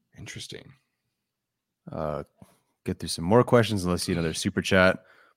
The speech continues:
Speaker 2: Bolt Lounge, goodness gracious, I haven't seen Bolt Lounge in here in forever. Hey, uh, any chance we target Josh Oliver, or is that a staple for the Vikings now? Are the Vikings officially sellers, or do they feel like they're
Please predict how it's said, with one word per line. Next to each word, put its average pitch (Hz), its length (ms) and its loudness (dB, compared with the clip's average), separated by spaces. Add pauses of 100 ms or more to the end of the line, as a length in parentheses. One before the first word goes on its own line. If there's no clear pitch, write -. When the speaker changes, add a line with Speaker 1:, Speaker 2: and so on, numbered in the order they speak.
Speaker 2:
Bolt 131 240 10
Lounge, 90 400 4
goodness 87 380 2
gracious, 95 280 0
I 92 40 6
haven't 110 140 4
seen 87 140 -4
Bolt 85 160 0
Lounge 85 180 0
in 78 80 -8
here 85 120 0
in 78 60 -4
forever. 80 460 0 (220)
Hey, 147 320 6 (520)
uh, 98 1120 8
any 113 120 0
chance 117 240 0
we 113 80 0
target 107 380 2 (140)
Josh 95 280 2
Oliver, 104 520 4
or 92 40 0
is 90 80 -4
that 90 100 0
a 87 40 -4
staple 90 260 -6
for 90 80 -8
the 82 80 -8
Vikings 82 420 -6
now? 85 360 -2 (340)
Are 92 60 -8
the 92 60 -4
Vikings 110 460 0 (240)
officially 85 400 -8
sellers, 110 460 -2
or 92 60 -8
do 87 60 -8
they 87 120 -2
feel 90 200 -6
like 80 240 -6
they're 76 320 -6